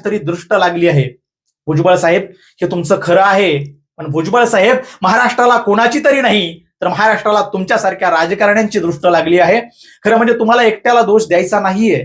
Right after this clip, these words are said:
तर सर्वच राजकारण्यांची आणि राजकीय दलालांची दृष्ट लागली या महाराष्ट्राला. आणि आज या काही ठराविक लोकांमुळे संपूर्ण महाराष्ट्र बदनाम होत आहे, कारण नको त्या गोष्टीला जातीय वळण लावून द्यायचं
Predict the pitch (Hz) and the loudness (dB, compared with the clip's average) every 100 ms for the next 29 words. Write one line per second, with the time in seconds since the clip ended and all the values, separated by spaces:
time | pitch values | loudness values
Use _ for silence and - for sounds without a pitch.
0 | 143 _ _ _ _ _ - - - 196 | -8 _ _ _ _ _ -4 -2 0 2
1 | 214 233 214 190 190 208 220 247 240 233 | 2 2 2 2 0 0 2 2 0 -2
2 | 277 269 - 190 185 185 196 214 220 226 | -4 -6 -10 -4 0 2 0 -2 0 0
3 | 165 185 208 202 196 175 175 - 220 190 | 2 2 2 0 -4 -10 -10 -6 -2 -2
4 | 190 202 196 180 180 175 170 156 - _ | 0 0 0 0 -2 -2 -4 -4 -6 _
5 | _ - 151 185 190 196 214 208 196 220 | _ -6 0 2 2 2 2 2 2 0
6 | - 160 196 226 196 202 226 202 180 151 | -4 -2 0 0 0 0 0 0 2 0
7 | 139 - 170 170 180 170 156 147 175 170 | 0 -6 -8 -4 -4 -2 -2 -2 0 -2
8 | - 151 151 151 143 135 139 131 - _ | -4 -2 -2 0 -2 -2 -2 -6 -14 _
9 | _ _ _ - 147 160 143 143 147 190 | _ _ _ -2 0 0 2 2 2 2
10 | 170 147 156 147 - 147 120 - - - | 0 0 -2 -2 0 0 0 -6 -20 -10
11 | 131 165 160 - 214 202 180 190 180 180 | -2 0 0 -2 0 2 2 2 2 2
12 | 180 180 180 170 127 | 2 0 0 0 0